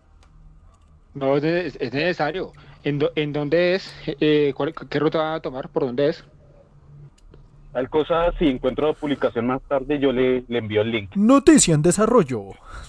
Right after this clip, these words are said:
Speaker 2: En toda la ciudad.
Speaker 1: No,
Speaker 2: ¿Vale?
Speaker 1: sí, sí, sí, porque es necesario. Eh,
Speaker 2: Sí.
Speaker 1: a veces uno, a veces uno realmente siente que los conductores de carro, motos, buses, camiones,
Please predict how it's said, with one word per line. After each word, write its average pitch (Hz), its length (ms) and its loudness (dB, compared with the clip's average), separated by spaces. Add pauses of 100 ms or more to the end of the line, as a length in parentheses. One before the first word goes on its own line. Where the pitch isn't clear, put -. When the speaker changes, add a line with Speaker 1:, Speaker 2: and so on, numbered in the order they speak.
(180)
Speaker 2:
En 131 200 -6
toda 123 240 -4
la 127 140 2
ciudad. 98 320 2
Speaker 1:
No, 165 200 0
Speaker 2:
¿Vale? - 120 2
Speaker 1:
sí, 165 220 2
sí, 151 140 -2
sí, 160 140 -10
porque 160 220 -4
es 196 40 -4
necesario. 185 560 -6 (1400)
Eh, 156 180 2
Speaker 2:
Sí. 190 40 -4
Speaker 1:
a 151 80 0
veces 147 260 -4
uno, 202 640 0 (120)
a 156 100 -2
veces 156 200 -6
uno 196 140 -2
realmente 196 400 -4
siente 202 380 -6 (580)
que 165 120 0
los 160 160 0
conductores 165 1000 -2 (180)
de 156 240 -2
carro, 151 440 -4
motos, 143 680 0
buses, 156 680 2
camiones, 139 680 -8